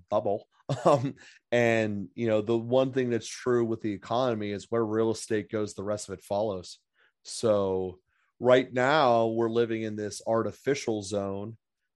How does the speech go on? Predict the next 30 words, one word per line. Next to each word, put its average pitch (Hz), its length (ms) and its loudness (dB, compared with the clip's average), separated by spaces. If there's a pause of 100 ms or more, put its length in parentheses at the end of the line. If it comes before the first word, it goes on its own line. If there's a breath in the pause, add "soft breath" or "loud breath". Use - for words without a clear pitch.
(160)
um, 95 380 -8
that's 98 260 -4
going 110 280 -2
to 90 40 -10
slow 107 240 -4
down 98 160 -4
quickly 95 480 -2
as 90 140 -10
these 92 240 -12
interest 107 340 -12
rates 90 200 -10
keep 90 200 -16
going 85 260 -12
up. 85 180 -14 (440 soft breath)
But 101 400 -2 (480)
it's, 110 400 -4
um, 95 480 -4 (800)
it, - 180 -16
it, 127 160 0
it's, 117 380 2
it's 123 160 0
basic 139 420 -2
supply 113 420 -2
and 104 100 -6
demand, 90 340 -12 (500)
um, 98 180 -10
depending 143 280 2
upon 139 220 2
wh-, 156 140 0
which, 185 320 2